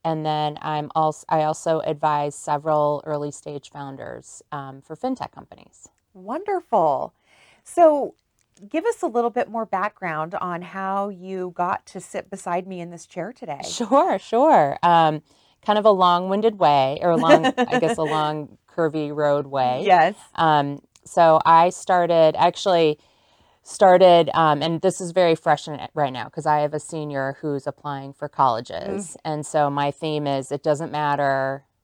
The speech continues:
Speaker 1: what you major in,
Speaker 2: Yes.
Speaker 1: where you go, just enjoy the experience because you're gonna have fifty jobs
Speaker 2: <laughs>
Speaker 1: between now and
Speaker 2: And this degree.
Speaker 1: and that degree.
Speaker 2: Yeah.
Speaker 1: So, um, I started as an attorney, practiced for a year,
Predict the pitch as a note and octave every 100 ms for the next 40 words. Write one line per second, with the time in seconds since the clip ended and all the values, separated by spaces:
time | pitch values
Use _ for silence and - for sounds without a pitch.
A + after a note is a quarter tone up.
0 | _ - D#3 F3 E3+ D3 D3 D#3 D3 C#3
1 | C#3 C#3 C#3 C#3+ _ _ _ F#3+ E3+ D3+
2 | C#3 D#3+ F#3+ F3+ D#3 D3 C#3+ C#3 C#3+ C#3+
3 | _ _ _ _ _ D3 C#3 - D#3 D3
4 | D3 D3 F#3+ G3 - E3 D3+ D3+ D3 D3
5 | D3 - C#3+ C3+ C3 D#3 D3+ D3 C#3+ -
6 | D3 - D3+ C#3+ C3+ C3 C3 G#3 C#3+ -
7 | D3+ C#3 B2+ B2+ B2 B2+ - B2+ A#2+ A#2+
8 | B2+ - G3 F#3+ F#3+ F#3+ F3+ D3+ - D3
9 | B2+ - C#3+ A#2+ - F3 D3+ C#3+ D#3 C#3+
10 | C3+ - _ _ - D3+ C#3 C3+ - D3+
11 | - D#3 D3+ E3+ F3 F#3 F#3+ - D#3+ D3
12 | C#3+ C#3+ D3 - C3+ - D#3 - E3 D#3+
13 | D3 C#3+ C#3 C#3 C#3